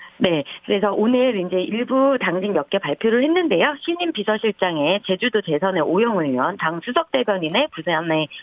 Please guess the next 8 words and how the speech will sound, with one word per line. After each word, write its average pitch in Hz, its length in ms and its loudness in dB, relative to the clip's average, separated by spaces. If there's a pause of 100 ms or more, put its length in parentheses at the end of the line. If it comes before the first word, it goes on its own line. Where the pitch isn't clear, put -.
최인호 339 380 2
의원을 170 560 0
임명했고요. 208 760 0 (380)
좀 233 200 -2
특징이 254 760 2 (320)
정무실장 285 880 2
자리를 196 600 2
신설해서 254 760 0